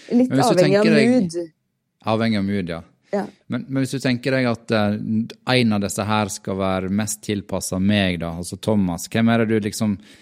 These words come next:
Speaker 2: hva slags podcast ville du ha valgt ut da, liksom, at jeg bør begynne med, hvis jeg skal velge en av dem først?
Speaker 1: Eh, Millionærhjerner.
Speaker 2: Ja.
Speaker 1: Ja,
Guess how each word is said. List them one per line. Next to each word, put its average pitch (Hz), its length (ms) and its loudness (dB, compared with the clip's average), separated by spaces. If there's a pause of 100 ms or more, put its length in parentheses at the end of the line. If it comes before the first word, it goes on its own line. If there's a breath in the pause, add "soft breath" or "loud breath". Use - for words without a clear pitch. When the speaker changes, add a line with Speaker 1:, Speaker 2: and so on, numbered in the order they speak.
(260 loud breath)
Speaker 2:
hva 110 160 -6
slags 120 160 -4
podcast 113 340 0
ville 110 220 0
du 107 60 2
ha 104 100 2 (560)
valgt 104 280 4
ut 107 240 2
da, 107 100 2 (120)
liksom, 87 360 -4
at 90 80 -6
jeg 95 120 -2
bør 98 140 0
begynne 101 320 4
med, 87 300 -4
hvis 101 180 -6
jeg 95 60 -4
skal 98 200 -6 (140)
velge 98 240 -2 (160)
en 95 120 -2
av 85 100 -4
dem 85 140 -10 (140)
først? - 380 -10
Speaker 1:
Eh, 202 800 -6
Millionærhjerner. 175 840 -4 (540)
Speaker 2:
Ja. 87 120 -2 (520)
Speaker 1:
Ja, 185 180 -6